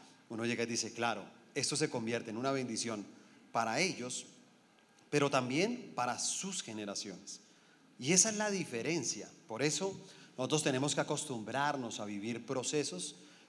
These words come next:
en todas las áreas de nuestra vida.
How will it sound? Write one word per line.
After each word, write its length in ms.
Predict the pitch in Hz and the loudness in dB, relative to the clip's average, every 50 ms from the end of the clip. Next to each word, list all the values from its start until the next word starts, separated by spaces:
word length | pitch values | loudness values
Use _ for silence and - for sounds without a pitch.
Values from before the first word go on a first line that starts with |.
| - - | -10 -6
en 340 | - 123 120 110 104 - - | -4 -2 -2 -2 -4 0 2
todas 580 | 156 147 156 156 165 160 160 151 - - - | 4 4 4 4 2 2 0 -2 -2 -4 -4
las 320 | 143 123 120 113 - - - | -2 -2 0 2 2 2 2
áreas 320 | 113 113 110 110 113 107 | 2 2 2 0 -2 -2
de 120 | 110 110 | -2 -2
nuestra 340 | 104 101 98 - - 101 92 | -2 -2 -4 -6 -6 -8 -8
vida. 240 | 92 95 87 85 - | -8 -8 -10 -12 -14